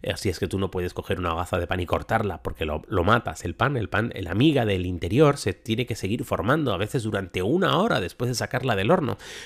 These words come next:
Por eso es bueno sacar el pan del horno y dejarlo en un lugar que se pueda airear por arriba y por abajo. Cuando ese pan ya ha terminado todo el proceso, cuando el pan ya se ha enfriado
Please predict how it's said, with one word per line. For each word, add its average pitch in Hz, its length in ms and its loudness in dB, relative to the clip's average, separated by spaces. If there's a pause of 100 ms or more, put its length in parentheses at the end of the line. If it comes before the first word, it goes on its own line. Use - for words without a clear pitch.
(120)
Por 117 140 4
eso 120 160 2
es 127 60 0
bueno 147 180 2
sacar 135 280 -4
el 127 140 0
pan 135 160 0
del 123 140 0
horno 147 240 2
y - 20 2
dejarlo 127 320 0
en 131 80 2
un 139 120 2
lugar 131 260 2
que 131 80 -6
se 110 140 0
pueda 127 160 0
airear 131 440 2
por 104 160 2
arriba 117 240 2
y 175 60 2
por 113 160 0
abajo. 104 400 0 (460)
Cuando 127 220 2
ese 208 140 4
pan 180 220 4
ya 165 100 6
ha 147 60 4
terminado 131 600 4 (100)
todo 120 180 4
el 104 80 0
proceso, 110 520 0
cuando 90 200 -4
el 85 80 -4
pan 113 200 -2
ya 110 100 -2
se - 120 -4
ha 110 60 -2
enfriado 101 720 -2